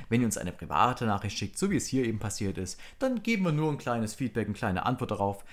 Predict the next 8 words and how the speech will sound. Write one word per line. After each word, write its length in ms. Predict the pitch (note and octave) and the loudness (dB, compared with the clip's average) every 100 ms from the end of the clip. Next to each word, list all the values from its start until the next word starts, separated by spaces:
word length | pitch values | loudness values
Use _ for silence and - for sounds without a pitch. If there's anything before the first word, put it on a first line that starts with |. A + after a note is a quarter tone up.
| - | -12
Aber 160 | - G3+ | -8 -4
wir 120 | C#4 | -4
freuen 260 | - E3+ E3+ | 2 4 4
uns 160 | E3 | 2
generell 460 | - A#2 A2 G#2 A2 - - | 0 0 2 0 0 -6 2
immer 420 | G3 E3+ D#3 - - - | 4 4 2 -6 -18 -2
auf 300 | A2 G#2+ - - - - - - | 0 0 0 -4 -4 -8 -14 -8
Feedback. 680 | F#2 F2 - D#2 - - | -4 -4 -4 -8 -8 -12